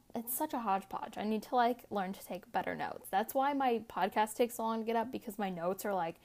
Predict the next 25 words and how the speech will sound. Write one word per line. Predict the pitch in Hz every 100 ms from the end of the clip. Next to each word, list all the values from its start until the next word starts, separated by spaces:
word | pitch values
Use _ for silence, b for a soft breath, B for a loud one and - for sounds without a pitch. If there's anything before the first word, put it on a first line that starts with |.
| b b 202
insane, | 208 - 190 165 170
just | -
so | -
I | 196
make | 196 196
sure | 190
I | 180
talk | - - -
about | 220 233
everything. | 233 254 262 269 269 269 B B B B B
So | -
anyway, | 180 196 - - -
we | 214
are | 254
talking | 277 233 233 220 214 -
safety | - 214 214
suite. | 202 185 180
I | 180
have | 185
no | 202 233
idea | 233 247
what | 233
knots | 220 202 214 -
means, | 185 160 160 220
but | 180 151